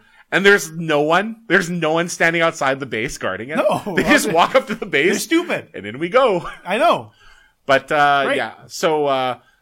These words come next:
Speaker 1: but I, I, I do like the little, like, wink, wink about just, yeah, it's
Speaker 2: Everything.
Speaker 1: this is nice
Speaker 2: Lots
Speaker 1: and
Speaker 2: of
Speaker 1: easy,
Speaker 2: things.
Speaker 1: you know?
Speaker 2: Yeah, it's, it's great. The moments, it hits all the right moments. I mean, right out of the gate, Luke Skywalker has vanished. Amazing.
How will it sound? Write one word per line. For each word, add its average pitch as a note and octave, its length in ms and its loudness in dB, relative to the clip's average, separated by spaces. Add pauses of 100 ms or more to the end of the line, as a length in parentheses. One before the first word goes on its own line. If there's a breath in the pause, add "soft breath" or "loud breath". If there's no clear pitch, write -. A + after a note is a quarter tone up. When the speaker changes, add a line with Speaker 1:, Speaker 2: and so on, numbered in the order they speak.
Speaker 1:
but F3 360 2
I, F#3 120 4
I, E3 200 -2
I D#3+ 40 0
do F3 160 -4
like F3 240 0
the D3 80 -8
little, C#3 240 -4
like, B2 180 -4
wink, A#2 240 -8
wink A2+ 160 -10
about A2 280 -6
just, B2 260 -18
yeah, A2 180 -8
it's C#3+ 240 -20 (100)
Speaker 2:
Everything. G3 440 -6
Speaker 1:
this F#3+ 160 -10
is F#3 40 -12
nice F#3+ 180 2
Speaker 2:
Lots F#3+ 80 0
Speaker 1:
and F3+ 100 -4
Speaker 2:
of F#3 60 -2
Speaker 1:
easy, D3+ 160 -8
Speaker 2:
things. - 260 -18 (160)
Speaker 1:
you A2+ 120 -12
know? A#2 300 -8
Speaker 2:
Yeah, D#3 160 -6
it's, G3+ 300 -8
it's B3+ 180 -10
great. F3+ 260 -6
The F#3 80 -6
moments, A3 640 0 (200 soft breath)
it D#3+ 100 -10
hits G#3+ 220 -6
all G#3 100 2
the F3+ 60 -4
right E3 140 -8
moments. B2 500 -16 (340)
I - 60 -8
mean, E3+ 140 -6
right F3+ 180 -4
out G#3+ 80 2
of G3+ 40 -4
the F#3+ 80 -6
gate, F#3 440 -8
Luke F3 140 -12
Skywalker D3 440 -6
has C3+ 160 -12
vanished. A#2+ 420 -16
Amazing. G3+ 560 0